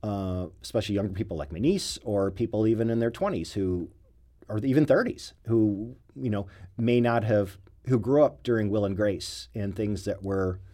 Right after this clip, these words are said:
there and easy and open and, you know, don't remember or only read in a history book, uh, what it was like when things like that weren't available. So, um, it's, it's fun, we think. It's educational. Uh, fits very well with our mission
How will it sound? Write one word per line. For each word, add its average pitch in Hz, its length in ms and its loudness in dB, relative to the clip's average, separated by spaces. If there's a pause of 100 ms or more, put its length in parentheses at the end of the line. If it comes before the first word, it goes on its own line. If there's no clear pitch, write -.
(480)
there 131 360 8
and 101 100 2
easy 117 540 4
and 98 420 -4
open 127 380 2
and, 98 320 -2
you 107 100 -4
know, 98 140 -2
don't 117 500 -4 (300)
remember 113 680 0
or 104 280 2 (760)
only 120 240 2
read 120 160 8
in 117 100 2
a 120 60 0
history 139 260 0
book, 90 300 -6 (360)
uh, 104 160 0
what 104 180 -2
it - 20 2
was 95 160 -2
like 92 200 -2
when 92 120 -2
things 95 240 -6
like 82 160 -6
that 78 180 -8
weren't 85 220 -10
available. 82 420 -6
So, 98 300 -2 (340)
um, 92 320 -2 (180)
it's, - 300 -8
it's 95 160 -12
fun, 147 320 4
we 147 120 2
think. 139 340 -2 (160)
It's 98 180 -8
educational. 131 800 -4 (300)
Uh, 92 380 -4
fits - 300 -6 (100)
very 104 220 2
well 92 140 0
with 82 120 -6
our 78 80 -6
mission 135 540 -2